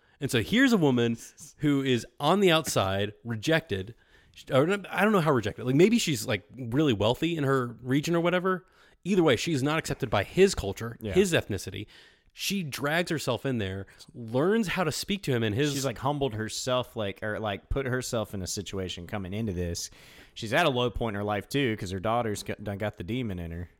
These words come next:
Speaker 2: or
Speaker 1: Yeah.
Speaker 2: her child.
Speaker 1: Yeah.
Speaker 2: I can't remember.
Speaker 1: I think it was a daughter. I,
Speaker 2: Yeah.
Speaker 1: and y-, as a father, like, you would, if you went to a
Speaker 2: I'd
Speaker 1: doctor.
Speaker 2: do whatever I had to do, yeah.
Speaker 1: Yeah.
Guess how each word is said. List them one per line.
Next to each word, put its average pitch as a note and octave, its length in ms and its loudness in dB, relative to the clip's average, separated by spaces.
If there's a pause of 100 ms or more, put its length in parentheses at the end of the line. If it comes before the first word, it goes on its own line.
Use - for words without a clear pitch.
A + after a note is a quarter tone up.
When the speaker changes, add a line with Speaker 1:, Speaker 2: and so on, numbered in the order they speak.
Speaker 2:
or G#2 120 -6
Speaker 1:
Yeah. - 40 -4
Speaker 2:
her G#2 320 -6
child. F#2+ 500 0 (260)
Speaker 1:
Yeah. G#2+ 240 0 (100)
Speaker 2:
I G2 60 -8
can't F#2 180 -8
remember. E2+ 220 -14 (100)
Speaker 1:
I - 60 -20
think E3+ 100 4
it - 20 2
was G2+ 80 0
a G2 40 -2
daughter. G2 280 -2
I, G#2+ 60 -4
Speaker 2:
Yeah. G2 260 -4 (720)
Speaker 1:
and F#3 180 0 (200)
y-, C#3+ 360 -12
as F3+ 220 6
a E3 60 4
father, B2 580 4
like, B2+ 160 4
you E3 140 4
would, C3+ 280 0
if C#3 120 -4
you G3 80 4
went G#3+ 80 2
to F3+ 60 6
a - 20 6
Speaker 2:
I'd - 60 0
Speaker 1:
doctor. D3 400 4
Speaker 2:
do B2+ 40 2
whatever A#2 340 2
I A#2+ 120 4
had G#2+ 160 0
to F2+ 60 -8
do, G2 120 -6
yeah. G2 480 -2
Speaker 1:
Yeah. - 180 -4